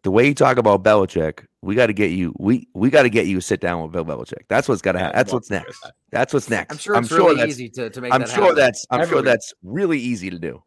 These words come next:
Speaker 1: But
Speaker 2: And I'm sure he'll, he'll, he's gonna give you all kinds of open answers to everything you ask.
Speaker 1: <laughs> But you know what,
Speaker 3: Absolutely.
Speaker 1: though?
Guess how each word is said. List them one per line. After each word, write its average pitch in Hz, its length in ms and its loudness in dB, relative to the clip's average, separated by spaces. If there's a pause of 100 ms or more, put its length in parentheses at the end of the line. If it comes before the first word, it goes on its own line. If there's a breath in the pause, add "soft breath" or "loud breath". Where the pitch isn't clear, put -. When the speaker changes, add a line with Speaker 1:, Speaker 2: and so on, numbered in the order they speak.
Speaker 1:
But 101 140 2
Speaker 2:
And 147 100 2
I'm 151 140 -2
sure 190 100 -6
he'll, 160 220 2
he'll, 135 240 0
he's 147 160 -2
gonna 160 180 -2
give 131 140 -2
you 127 100 -2
all 110 160 0
kinds 107 240 -6
of 104 140 -12
open 104 240 -4
answers 95 400 -10
to - 80 -16
everything 98 360 -16
you 95 100 -16
ask. - 340 -18
Speaker 1:
<laughs> 135 40 -14 (800 loud breath)
But 175 120 -6
you 196 80 -8
know 233 120 -2
what, 349 220 -4
Speaker 3:
Absolutely. 339 240 -4
Speaker 1:
though? - 60 -20